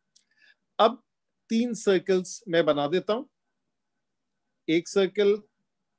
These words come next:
दूसरा सर्कल, तीसरा सर्कल। कॉन्सेप्ट ये है कि अगर ये है इसका सेंटर, ये है सेंटर, ये है सेंटर, और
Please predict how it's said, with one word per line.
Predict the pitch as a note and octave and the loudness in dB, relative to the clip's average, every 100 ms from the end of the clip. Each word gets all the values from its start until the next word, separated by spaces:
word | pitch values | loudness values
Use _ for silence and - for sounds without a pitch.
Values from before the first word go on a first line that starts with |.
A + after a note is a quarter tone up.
| _ C#3+ | _ -10
दूसरा | C3 E3 - G3 | -4 -4 -2 -2
सर्कल, | F#3 G3+ G3 G#3 G3+ G#3 _ - | 0 0 0 0 -2 -2 _ -8
तीसरा | F3 - D#3+ | -8 -2 -2
सर्कल। | - E3+ - - _ _ _ _ _ _ _ _ _ _ _ _ | -2 -8 -12 -20 _ _ _ _ _ _ _ _ _ _ _ _
कॉन्सेप्ट | F#3 G3+ A3+ B3+ G3 | 4 4 2 2 4
ये | F3 | 4
है | D3+ D#3+ _ _ _ _ _ _ _ - | 2 -2 _ _ _ _ _ _ _ 2
कि | G3 G3+ - | 2 4 2
अगर | F#3 F#3 A3+ A#3 _ _ _ - | 2 4 0 -2 _ _ _ -10
ये | D#3 F#3 F#3 | 0 2 4
है | G3 G#3 | 0 -4
इसका | - - F3+ | -8 -2 -2
सेंटर, | - - E3 E3+ D#3+ _ _ _ - G3 G#3 G#3+ | -2 -4 -2 -2 -8 _ _ _ -4 -2 -2 -4
ये | D#3 F3 E3 | -2 0 0
है | F3 | -4
सेंटर, | - - E3 F3 G3 G3+ F3 | -6 -4 -4 -2 -2 -2 -2
ये | D3 D#3+ | 0 0
है | E3 | -2
सेंटर, | - D#3 C3 - - _ _ _ _ _ _ _ _ _ - | -4 -6 -6 -12 -18 _ _ _ _ _ _ _ _ _ 4
और | F#3 G3 | 6 6